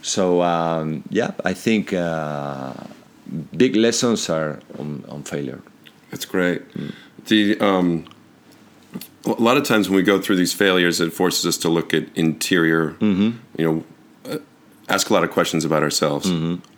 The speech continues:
Speaker 2: How did I get here? Why did I do this? What do I do next? How do I change so I don't repeat this failure, right?
Speaker 1: Mm-hmm.
Speaker 2: I mean, the great thing about failure is if we learn from it so that we don't repeat it.
Speaker 1: Mm-hmm.
Speaker 2: I also think I've never wished my failures on anybody.
Speaker 1: Oh, yeah.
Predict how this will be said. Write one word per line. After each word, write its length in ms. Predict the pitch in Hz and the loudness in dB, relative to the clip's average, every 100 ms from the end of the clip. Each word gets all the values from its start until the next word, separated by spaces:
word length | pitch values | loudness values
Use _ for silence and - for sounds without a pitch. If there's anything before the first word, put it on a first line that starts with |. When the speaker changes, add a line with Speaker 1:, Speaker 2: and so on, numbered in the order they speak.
| - | -4
Speaker 2:
How 140 | 92 | 0
did 120 | 90 | 2
I 80 | 85 | 2
get 180 | 80 80 | 0 0
here? 140 | 87 | 0
Why 200 | 80 82 | 0 0
did 140 | 82 80 | 2 0
I 60 | |
do 220 | 78 80 | 0 0
this? 360 | 80 80 76 - - - - | 2 0 -2 -8 -12 -20 -6
What 100 | 92 | 0
do 100 | 92 | 2
I 60 | 85 | 2
do 120 | 82 | 2
next? 200 | 82 82 | 0 0
How 100 | - | 0
do 100 | 101 | 2
I 60 | 85 | 2
change 380 | - 98 90 90 | 2 2 2 2
so 100 | 85 | 0
I 40 | |
don't 220 | 85 82 - - - | 0 -2 -8 -20 -6
repeat 400 | 92 85 110 95 | -4 0 0 0
this 160 | 78 - | -2 -2
failure, 320 | 80 73 71 | 0 0 -2
right? 180 | 73 80 | -2 -2
Speaker 1:
Mm-hmm. 280 | 98 92 104 | -2 -2 -4
Speaker 2:
I 100 | - | -4
mean, 80 | 85 | -2
the 60 | 85 | 2
great 240 | 110 113 | 4 4
thing 140 | 117 101 | 2 4
about 260 | 90 78 | 4 2
failure 200 | 90 85 | 2 2
is 140 | 82 85 | 2 0
if 120 | - | 0
we 80 | 80 | 0
learn 200 | 82 82 | 0 0
from 260 | - 76 78 | -2 -2 -2
it 100 | - | -4
so 120 | - | -4
that 100 | - | -2
we 80 | 78 | -2
don't 200 | 78 - | -4 -4
repeat 320 | 76 - 80 | -6 -2 -2
it. 100 | 76 | 0
Speaker 1:
Mm-hmm. 340 | 104 90 90 95 - - - | -2 -2 -2 -6 -14 -6 2
Speaker 2:
I 60 | |
also 220 | 104 101 98 | 2 4 2
think 260 | 92 78 - - - - - | 0 -2 -10 -20 -20 -16 -4
I've 100 | 90 | 2
never 240 | 101 104 | 4 4
wished 580 | 95 87 101 - - - | 4 4 4 2 -2 -4
my 180 | - 82 | 0 0
failures 420 | - 87 85 76 | 2 2 4 2
on 80 | 78 | 0
anybody. 540 | 76 73 69 73 73 - | 0 0 0 -2 -2 -2
Speaker 1:
Oh, 100 | 87 | 0
yeah. 240 | 80 73 | 0 -2